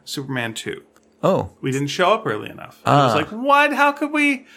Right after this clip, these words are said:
Speaker 1: No, we go home. Go home.
Speaker 2: <laughs>
Speaker 1: Disappointing. But then we went back and we did see the Shaggy, uh, D A eventually.
Speaker 2: Oh, that's
Speaker 1: And,
Speaker 2: good.
Speaker 1: and learned later on it was a sequel,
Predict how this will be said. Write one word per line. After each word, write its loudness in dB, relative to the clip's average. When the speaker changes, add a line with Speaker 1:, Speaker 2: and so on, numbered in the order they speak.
Speaker 1:
No, 4
we 0
go -4
home. -6
Go -2
home. -2
Speaker 2:
<laughs> -20
Speaker 1:
Disappointing. -2
But 2
then 2
we 2
went 2
back 6
and -6
we -4
did -2
see -4
the -2
Shaggy, -4
uh, -6
D -8
A -6
eventually. -16
Speaker 2:
Oh, 0
that's 4
Speaker 1:
And, 2
Speaker 2:
good. 0
Speaker 1:
and -4
learned 0
later 2
on 2
it -2
was -2
a -6
sequel, -8